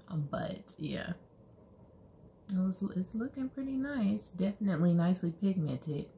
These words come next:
And blending out nicely. Okay, I'm gonna go into the purple. Gotta play with the purple. And I'll be able to see how these shadows layer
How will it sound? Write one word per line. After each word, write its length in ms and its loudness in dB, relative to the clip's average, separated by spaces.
And 800 2
blending 720 4
out 240 0
nicely. 720 0
Okay, 320 6
I'm 100 6
gonna 140 6
go 120 6
into 200 4
the 80 0
purple. 540 -2
Gotta 220 0
play 220 2
with 140 6
the 80 0
purple. 560 2
And 140 8
I'll 140 12
be 160 10
able 200 4
to 180 -4
see 420 0
how 240 -2
these 560 0
shadows 640 0
layer 640 2